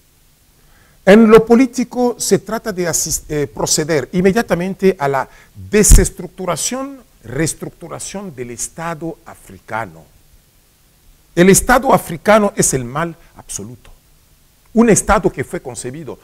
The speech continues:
ni para el desarrollo, ni para la democracia, ni para la promoción de los derechos humanos. Es un mero instrumento administrativo de apre-, eh, de agresión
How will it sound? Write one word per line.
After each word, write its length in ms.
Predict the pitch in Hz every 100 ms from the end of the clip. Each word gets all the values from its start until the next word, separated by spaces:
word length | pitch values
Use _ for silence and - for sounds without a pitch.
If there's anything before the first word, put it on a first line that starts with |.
| _
ni 320 | 214 466 453 - - -
para 160 | 160
el 140 | 139 127
desarrollo, 720 | 131 131 131 247 359 302 - -
ni 300 | 180 269 220
para 320 | - - 139
la 80 | 123
democracia, 760 | 117 117 110 - 180 - 180 185 _ -
ni 280 | 185 254
para 380 | 202 _ - 113
la 100 | 110
promoción 540 | - 107 101 - 139 104
de 80 |
los 160 | 92 80
derechos 380 | 95 107 92 -
humanos. 540 | 85 87 71 - - _ _ _ -
Es 240 | 185 -
un 180 | 220 180
mero 600 | 147 185 190 202 208 202 _ _ _ -
instrumento 1160 | 160 156 - 156 156 165 196 190 - 196 202 185 _ _ _ _ _ _ _ _ _ _ _
administrativo 880 | 131 123 135 120 127 120 165 156 160
de 180 | 113 123
apre-, 360 | 110 - 104 -
eh, 140 | 120
de 200 | 101 110 104
agresión 580 | 101 107 - 143 147